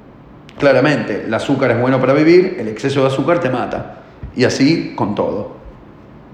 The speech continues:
Entonces, ¿qué significa amar a Hashem con el exceso? Justamente, agarrá todo lo negativo, todo lo que en su careta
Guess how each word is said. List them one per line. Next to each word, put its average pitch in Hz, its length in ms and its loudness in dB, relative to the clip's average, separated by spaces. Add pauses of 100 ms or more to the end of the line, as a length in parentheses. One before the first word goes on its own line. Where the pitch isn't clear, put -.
(480)
Entonces, 220 300 0
¿qué - 80 -4
significa 143 580 2
amar 131 220 0
a 131 40 0
Hashem 151 280 0
con 135 160 0
el 131 100 2
exceso? 117 840 -2 (160)
Justamente, 120 680 -2 (440)
agarrá 131 500 2
todo 220 280 6
lo 165 100 4
negativo, 135 1000 0 (580)
todo 196 240 6
lo 170 200 4
que 143 320 0
en 135 80 -4
su 147 300 -6
careta 147 1000 0